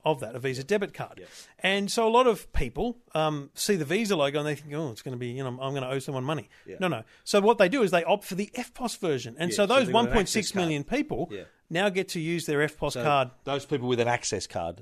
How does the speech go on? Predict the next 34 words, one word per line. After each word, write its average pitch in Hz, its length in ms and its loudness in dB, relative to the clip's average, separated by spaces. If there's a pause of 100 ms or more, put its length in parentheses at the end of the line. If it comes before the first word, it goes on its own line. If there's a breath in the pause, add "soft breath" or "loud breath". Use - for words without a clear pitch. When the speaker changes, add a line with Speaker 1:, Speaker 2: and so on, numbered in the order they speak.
Speaker 2:
that's 107 200 -6
got 110 120 -2
F 104 160 -4
pos, - 440 -8
that, 104 140 -4
that, 101 340 -6
that, 101 100 -6
so 104 140 -6
they're 101 80 -4
using 98 240 -6
that, 95 300 -6
but 101 120 -4
Visa 104 320 -2
debit 101 280 -2
was 101 140 -8
already 98 280 -4
there. 85 300 -12 (100)
Speaker 1:
Yes. - 340 -10 (160)
Speaker 2:
But, 104 260 -8
uh, 104 400 0 (440 soft breath)
so - 120 -2
A 196 220 4
N 240 80 0
Z 196 80 8
are 151 100 8
really 147 220 6
leading 127 320 2
the 113 80 0
way 120 160 4
here, 110 280 -2
and 113 120 -2
I 165 100 4
just 180 120 -10
wanna 147 200 -2